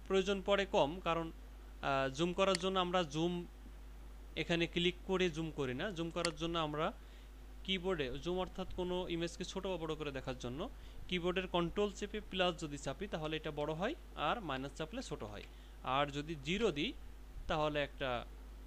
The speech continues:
right পজিশনে একটা view হয় এখানে। সর্বশেষ যেটা আসলো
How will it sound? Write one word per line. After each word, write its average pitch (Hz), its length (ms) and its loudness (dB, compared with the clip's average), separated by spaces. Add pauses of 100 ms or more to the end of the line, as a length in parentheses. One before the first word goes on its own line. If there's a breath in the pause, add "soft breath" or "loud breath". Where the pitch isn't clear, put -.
(180)
right 151 360 6
পজিশনে 139 380 -2
একটা 120 200 -6
view 113 240 -4
হয় 95 160 -6
এখানে। 95 320 -10 (2750 loud breath)
সর্বশেষ 190 720 8
যেটা 185 260 8
আসলো 220 360 4